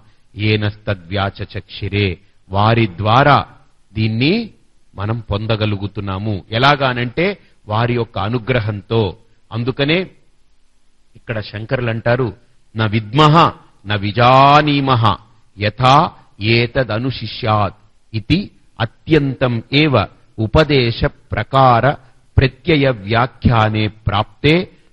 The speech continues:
తద్ అపవాద, తద్ అపవాదః అయముచ్యతే." అంటే ఇక్కడ శంకరులు అంటున్నారు, "దీన్ని తెలుసుకోలేము" అని అన్నారు, "దీన్ని తెలియచెప్పలేము"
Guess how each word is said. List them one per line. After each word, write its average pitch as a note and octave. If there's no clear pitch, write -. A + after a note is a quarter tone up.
తద్ C3
అపవాద, B2+
తద్ C3
అపవాదః A#2
అయముచ్యతే." G2+
అంటే G2
ఇక్కడ G2+
శంకరులు A2
అంటున్నారు, A2
"దీన్ని G#2
తెలుసుకోలేము" C#3
అని B2
అన్నారు, C3+
"దీన్ని B2
తెలియచెప్పలేము" D#3